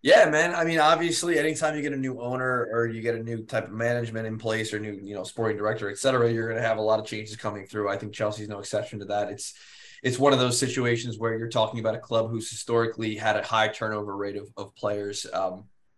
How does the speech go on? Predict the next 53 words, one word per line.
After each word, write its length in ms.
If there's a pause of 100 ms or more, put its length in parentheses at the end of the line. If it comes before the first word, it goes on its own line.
more 240
often 280
than 160
not, 320
players 300
coming 240
in 80
and 80
not 180
<laughs> 0
performing 580
and 120
going 300
out. 340
But, 260
um, 360 (680)
it, 200
it 140
seems 280
like 140
this 160
isn't, 320
it's 220
gonna, 200
not, 240
not 160
gonna 100
stop. 320
It's 100
gonna 160
keep 220
moving. 380 (340)
Um, 440
I'm 140
not 160
surprised 380
to 60
hear 140
about 220
Timo. 320
I'm 60
not 180
surprised 260
to 60
hear 120
about 180
Malang 240
Sarr. 500 (280)
And 320 (100)
we'll 200
get 200
to 140
it, 160